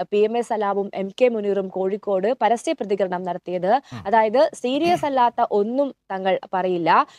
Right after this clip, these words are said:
Speaker 1: കാലാകാലങ്ങളായുള്ള തങ്ങളുടെ ആവശ്യമാണ് ഈ, ആ, മൂന്നാം സീറ്റ് എന്നത്.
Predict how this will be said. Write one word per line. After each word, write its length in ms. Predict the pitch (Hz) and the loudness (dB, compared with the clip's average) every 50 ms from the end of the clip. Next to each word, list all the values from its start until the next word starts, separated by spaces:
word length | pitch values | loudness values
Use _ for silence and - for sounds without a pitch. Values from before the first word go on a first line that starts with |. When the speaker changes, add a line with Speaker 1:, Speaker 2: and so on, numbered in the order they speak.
| - _ - | -20 _ 4
Speaker 1:
കാലാകാലങ്ങളായുള്ള 1040 | 233 233 233 240 277 302 320 285 294 277 262 247 247 240 233 226 220 220 214 208 208 | 6 6 8 8 6 6 6 4 4 2 2 2 2 4 4 6 6 6 4 2 4
തങ്ങളുടെ 420 | 202 190 190 196 202 196 190 202 - | 2 0 0 2 2 4 4 2 4
ആവശ്യമാണ് 920 | - 180 175 190 196 240 233 - - 240 214 202 185 190 196 196 190 170 160 _ _ _ _ _ _ _ _ _ | 4 4 4 4 4 2 0 0 -2 -2 0 0 0 2 2 4 2 2 0 _ _ _ _ _ _ _ _ _
ഈ, 240 | 214 214 214 196 - - | -4 -2 -2 -2 -4 -4
ആ, 100 | - 190 | -4 -4
മൂന്നാം 380 | 190 196 208 214 220 247 254 262 | -2 0 0 2 2 2 0 0
സീറ്റ് 640 | 220 - 220 214 220 _ _ 247 226 196 180 170 - _ | -2 -4 -4 -4 -4 _ _ 4 4 4 4 2 -2 _
എന്നത്. 540 | - 170 180 180 185 175 170 190 220 302 392 | -2 -2 -2 0 -2 0 4 4 4 4 4